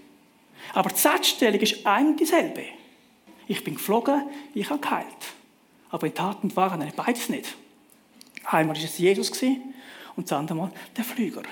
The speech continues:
Also, und ich glaube, wenn Jesus uns befiehlt, wir sollen Kranke heilen, dann unterstreicht er mit dem ein bisschen die Autorität, die wir eben haben, die er uns gibt, die Vollmacht. Natürlich ist es immer noch Jesus, klar.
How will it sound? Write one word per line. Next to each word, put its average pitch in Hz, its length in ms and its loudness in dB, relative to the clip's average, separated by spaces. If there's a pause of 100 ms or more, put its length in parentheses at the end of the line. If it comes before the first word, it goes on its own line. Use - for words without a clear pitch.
(440)
Also, 175 300 0 (340)
und 185 60 -2
ich 185 100 2
glaube, 277 560 4
wenn 233 140 4
Jesus 277 320 2
uns 233 160 4
befiehlt, 269 460 4
wir 254 60 6
sollen 220 180 4
Kranke 269 800 2
heilen, 160 360 2 (320)
dann 226 100 6
unterstreicht 233 680 4
er 262 60 6
mit 233 180 4
dem 220 120 6
ein 214 60 4
bisschen 226 220 2
die - 80 0
Autorität, 196 840 2
die 302 140 6
wir 302 100 8
eben 294 220 6
haben, 180 240 6
die - 320 -4
er 254 200 8
uns 247 240 4
gibt, 254 280 4
die 185 60 -2
Vollmacht. 339 840 4 (840)
Natürlich 294 460 6
ist - 80 0
es - 60 -4
immer 285 200 6
noch 277 80 6
Jesus, 254 540 2
klar. 226 480 0